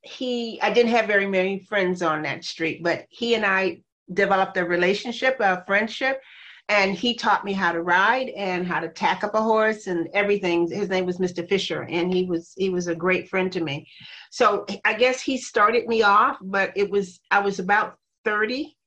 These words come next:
when I had learned that my dad had been a,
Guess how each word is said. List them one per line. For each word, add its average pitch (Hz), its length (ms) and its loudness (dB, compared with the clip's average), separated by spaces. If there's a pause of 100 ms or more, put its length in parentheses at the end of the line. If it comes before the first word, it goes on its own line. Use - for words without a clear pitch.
(300)
when 202 180 2
I 202 120 4
had 208 200 -2
learned 196 640 0
that 175 340 2
my 180 200 2
dad 185 640 2
had 185 240 -6
been 180 140 0
a, 175 100 -4